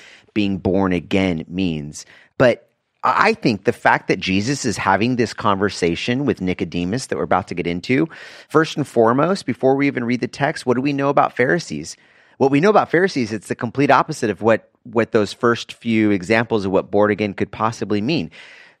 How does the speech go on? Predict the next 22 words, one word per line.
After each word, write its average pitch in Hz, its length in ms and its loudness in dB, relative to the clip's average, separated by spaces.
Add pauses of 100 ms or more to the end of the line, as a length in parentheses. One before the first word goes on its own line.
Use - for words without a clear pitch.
Because, 131 500 0
uh, 127 220 2
Nicodemus, 147 640 0
being 143 360 0
a 135 60 0
Pharisee, 147 580 -2
was 110 280 0
not 143 280 4
a, - 340 -6
was 117 240 0
not 127 180 4
a 147 80 2
morally 127 600 2
compromised 120 800 0
person. 123 360 -2
He 113 160 -6
wasn't 143 520 0
down 123 280 4
and 110 100 -2
out. 113 260 2
He 110 120 -6
wasn't, 135 400 0